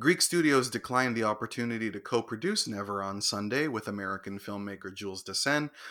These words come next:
and missed out on cashing in on what turned out to be one of the year's biggest international hits.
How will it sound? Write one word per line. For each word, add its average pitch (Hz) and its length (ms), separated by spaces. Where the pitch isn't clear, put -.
and 127 160
missed 147 240
out 135 200
on 110 160
cashing 143 480
in 117 80
on 110 180
what 104 220
turned 113 200
out 110 180
to 104 40
be 107 140
one 101 180
of 92 60
the 101 100
year's 101 340
biggest 101 440
international 95 800
hits. - 320